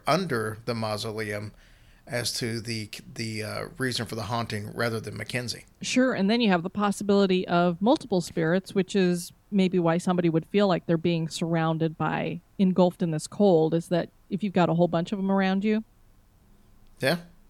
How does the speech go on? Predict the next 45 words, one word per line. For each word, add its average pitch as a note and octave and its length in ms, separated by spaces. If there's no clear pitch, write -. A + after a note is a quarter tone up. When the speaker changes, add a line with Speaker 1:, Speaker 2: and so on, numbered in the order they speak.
Speaker 1:
yeah, E3 280
you C#3 100
could, B2+ 260
like B2 180
I - 20
said, D#3+ 220
it - 40
could C3+ 140
be C3 80
a B2+ 40
crew E3+ 360
of, - 240
uh, G#2+ 240
of A#2+ 100
people C#3+ 300
causing B2+ 320
it A#2+ 80
to A#2 60
be B2+ 140
extra E3+ 320
cold. F#3 300
Speaker 2:
Mm-hmm. A3 100
Speaker 1:
Well, B2 80
Diane, G3 600
it's C#3 200
a B2 40
pleasure. C3+ 520
As A#2 220
usual, B2+ 380
we've D#3+ 200
got, C#3 360
uh, B2+ 420
some, B2+ 340
a B2+ 120
live C3 260
event B2 380
coming C3 320
up. E3+ 140
We're C#3+ 100
gonna B2 160
be B2+ 200
in A#2 120
Savannah B2 520
together A#2+ 440
in A2 180